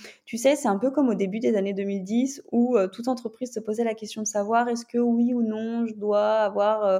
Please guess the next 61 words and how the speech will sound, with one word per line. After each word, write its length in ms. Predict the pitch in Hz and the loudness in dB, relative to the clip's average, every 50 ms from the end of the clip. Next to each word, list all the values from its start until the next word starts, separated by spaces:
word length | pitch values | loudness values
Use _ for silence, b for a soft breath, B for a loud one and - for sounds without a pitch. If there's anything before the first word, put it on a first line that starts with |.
| 190 B B B B - | 0 B B B B -6
un 80 | 196 | -6
compte 240 | 196 - 214 214 214 | -6 -4 -4 0 0
Instagram, 580 | 208 208 214 - 208 196 190 185 185 190 202 202 | 0 -2 0 0 0 2 2 2 2 2 2 0
un 80 | 196 | -4
compte 240 | 190 - - 202 196 | -6 -6 -8 -10 -6
LinkedIn, 680 | - 220 226 233 233 226 - 196 196 202 208 208 214 208 | -2 -2 -2 -2 -2 -6 -10 -8 -8 -6 -4 -4 -4 -2
euh, 340 | 196 185 185 185 185 180 185 | -2 -2 -2 0 0 0 0
avoir 220 | 185 185 185 190 | 0 0 -2 -4
un 60 | 202 | -6
compte 200 | 196 _ 202 208 | -8 _ -8 -8
Facebook, 480 | - - 226 220 208 190 190 208 214 214 | -4 -4 -4 -4 -4 -8 -8 -8 -8 -10
selon 300 | - - 220 208 214 220 | -2 0 0 0 0 0
le 100 | 214 196 | -2 -4
secteur 300 | 196 - 190 175 185 180 | -4 -6 -4 -4 0 0
d'activité 420 | 175 180 175 - 196 190 _ 202 | 0 -2 -4 -10 -16 -8 _ -4
dans 80 | 190 190 | -2 -2
lequel 240 | 185 185 180 180 180 180 | -4 -2 -4 -6 -8 -4
c'était, 320 | - 185 180 - 202 214 | -6 -8 -2 0 -2 -2
si 100 | 233 226 | -2 -4
t'étais 240 | _ - 180 _ 190 | _ -18 -10 _ -6
grand 220 | 180 185 180 180 175 | -2 -2 -2 -2 -2
public 340 | 180 180 180 190 208 208 | -6 -12 -12 -12 -12 -12
ou 60 | - - | -12 -4
pas 120 | - 185 | -2 -2
grand 140 | 180 180 185 | 0 0 -4
public. 380 | 190 - 202 214 254 240 - | -4 -8 -8 -6 -6 -6 -6
En 60 | 190 180 | -8 -2
fait, 220 | - 190 185 185 B B B B B _ _ _ | 0 0 0 0 B B B B B _ _ _
t'avais 160 | 196 180 196 | 2 2 2
une 100 | 196 196 | -2 -2
plateforme 440 | 190 196 185 185 - - 214 214 208 | 0 0 0 0 0 -2 -2 -2 -2
qui 100 | - 190 | -8 -8
était 140 | _ 190 | _ -6
dédiée. 420 | 185 180 190 185 185 233 240 269 262 B B B B B B B | -4 -4 -6 -2 0 0 0 0 0 B B B B B B B
À 100 | - 196 | 0 2
mon 180 | 214 233 262 277 | 4 4 4 2
sens, 380 | 269 269 - 262 262 285 277 - | 0 0 0 0 0 0 0 -2
les 100 | 226 208 | -4 -2
débats 440 | 190 214 226 214 214 233 240 254 240 - - - | 0 0 2 4 6 6 6 4 2 -6 -20 -18
qui 120 | - 220 214 | -18 -18 -18
se 1200 | - - - - - - - - - - - - - - - - - - - - - - - 208 208 | -16 -20 -20 -20 -20 -20 -20 -20 -20 -20 -20 -20 -20 -20 -20 -20 -20 -20 -20 -20 -20 -10 -6 -6 -6
soulèvent 460 | - - - - 233 233 233 220 214 | -6 -8 -4 4 4 4 4 4 2
aujourd'hui 360 | 214 208 208 214 214 247 269 | 0 0 0 0 0 0 -2
sont 100 | 269 - | -2 -2
un 80 | 185 185 | -4 -4
petit 140 | 185 185 | -6 -10
peu 100 | - - | -4 -2
les 120 | 208 208 214 | -2 0 2
mêmes. 240 | 226 233 247 247 240 | 2 2 2 2 0
Et 60 | 208 | 0
d'ailleurs, 280 | 185 190 196 208 220 | 0 2 2 2 2
la 100 | 220 196 | 2 2
réponse 360 | 185 190 185 190 240 240 240 233 | 0 0 -2 -2 -4 -6 -4 -4
est 120 | 208 202 | -4 -4
oui, 240 | 208 220 240 247 233 | -2 -2 -2 -2 -2
bien 160 | 208 202 196 | -4 -4 -6
sûr 160 | 202 - 220 | -6 -8 -10
qu'il 160 | 226 - 214 | -10 -10 -12
faut 80 | - - | -8 -4
y 100 | 214 214 | -2 0
aller. 220 | 214 220 247 247 | 2 2 0 0